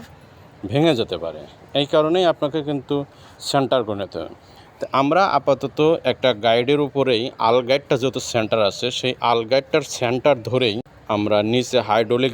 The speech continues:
জ্যাক দিয়ে হাই করছি, কারণ আমাদের এই চেন কপাতে উঠবে না। হাই করে সেনে আমরা চোখের মেজারমেন্টে মেজারমেন্ট করছি। করার পর কিন্তু আমি নিচে যে বিয়ারিং সেন্টারটা আছে, যে বিয়ারিং গাইডটা দেব,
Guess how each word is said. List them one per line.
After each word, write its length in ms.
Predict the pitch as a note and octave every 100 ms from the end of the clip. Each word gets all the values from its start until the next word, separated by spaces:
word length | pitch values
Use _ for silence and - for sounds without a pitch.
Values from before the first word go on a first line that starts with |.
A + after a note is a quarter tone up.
| G2+
জ্যাক 220 | A2 A2+
দিয়ে 260 | A2+ A2 B2+
হাই 160 | A#2+ C3
করছি, 440 | A2 F#2+ - - D#2 - -
কারণ 160 | B2+ B2
আমাদের 340 | A#2+ B2+ C3
এই 100 | C3
চেন 240 | B2 A#2 A2+
কপাতে 400 | B2+ - C3+ D#3
উঠবে 340 | C#3 B2+ A#2+
না। 100 | F2+ E2 -
হাই 180 | A2+
করে 540 | B2+ D3 D#3+ E3+ G3+ B3 - - -
সেনে 480 | - - A#2+ B2+ B2 - - -
আমরা 280 | A2 A2
চোখের 440 | A2+ - B2 D#3 C#3+
মেজারমেন্টে 580 | A#2+ A#2 D3 D3+ D3 F3+
মেজারমেন্ট 500 | B2+ B2+ A#2 G#2+ -
করছি। 380 | G2 - - D2+ - - -
করার 280 | C#3 D#3+ E3
পর 240 | E3+ D3+
কিন্তু 280 | C#3+ D3+ D#3
আমি 220 | D#3+ B3+ - - - - - -
নিচে 400 | A#2+ C#3 - D3
যে 140 | C#3
বিয়ারিং 480 | G#2 A2 A#2+ B2 C3+
সেন্টারটা 560 | - A#2 F#2+ G#2 G2+ G2
আছে, 360 | E2 - D#3+
যে 140 | A3+ A2+
বিয়ারিং 480 | G2 A2+ G2+ A2 G2
গাইডটা 380 | G2+ - -
দেব, 340 | G2+ G#2 F#2